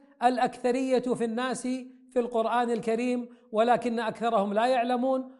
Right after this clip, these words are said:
ولكن أكثرهم لا يعقلون، ولكن أكثرهم لا يؤمنون، ولكن أكثرهم لا يشكرون. وأيضًا ما ورد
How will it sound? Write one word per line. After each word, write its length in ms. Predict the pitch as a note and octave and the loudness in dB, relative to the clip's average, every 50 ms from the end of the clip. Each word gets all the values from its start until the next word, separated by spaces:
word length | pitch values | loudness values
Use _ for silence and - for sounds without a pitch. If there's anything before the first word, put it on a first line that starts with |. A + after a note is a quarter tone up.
| - _ _ | -20 _ _
ولكن 500 | A#3 A3+ A#3+ A#3 B3 A#3+ B3 A#3+ A3+ A3 | -4 0 2 2 2 2 0 -4 -4 -4
أكثرهم 600 | A3+ A3+ A3 - - A#3 A#3+ A#3 G3+ G3+ G#3+ G3+ | -4 -4 -6 -2 -2 0 2 2 2 0 0 0
لا 140 | G3+ A3 A#3+ | 0 2 2
يعقلون، 840 | A#3+ A#3+ A3+ A3+ A#3 A#3 A#3 A#3 B3 A#3+ A#3+ A#3+ A#3 - - - - - | 2 0 -2 -2 -4 -4 0 2 2 2 2 0 -4 -8 -14 -20 -10 -2
ولكن 480 | A3 A3+ A#3 A#3+ A#3 A#3+ B3+ A#3 A3+ | 0 2 4 2 2 2 -2 -2 -2
أكثرهم 600 | A#3 G#3+ A3+ A#3 - A#3+ A#3+ A#3 G#3+ F3+ G#3 G#3+ | -4 -4 -6 -6 -2 -2 0 2 0 0 0 0
لا 140 | G#3 G#3+ A3 | 2 2 2
يؤمنون، 800 | A#3 A#3 A#3+ G#3+ A3 G#3+ A3+ A3 A3 A3+ A3 A3 A3+ A3 - - - - - | 2 0 -2 -4 -2 -2 0 2 2 2 2 2 0 -4 -8 -16 -20 -6 4
ولكن 520 | G3+ G#3+ A3 A3+ A3 A3+ A3+ A3 G#3+ G#3 | 4 6 6 6 4 2 -2 -4 -4 -4
أكثرهم 720 | G#3+ G#3 G#3 G#3 - - G#3+ G#3+ G3+ D3+ F#3+ F#3+ F3+ F#3 - - - - _ _ | -4 -4 -6 -4 0 0 2 2 2 2 0 -2 -2 -6 -10 -14 -20 -20 _ _
لا 160 | - F#3+ A3 A#3+ | 0 4 4 6
يشكرون. 880 | A#3+ A#3 - - - - A3 G#3 G3 F3 C#3+ B2 - - - - - _ | 6 4 2 0 -2 0 2 2 2 0 0 -2 -8 -12 -18 -20 -16 _
وأيضًا 380 | - A#3 A#3+ C4+ C#4+ C#4 C#4 C#4 | 0 2 2 2 2 2 0 0
ما 180 | B3+ B3 C4 B3+ | 0 0 0 2
ورد 460 | B3+ C4+ C#4 B3+ A3 F3+ E3 E3 | 4 4 6 6 4 4 2 -2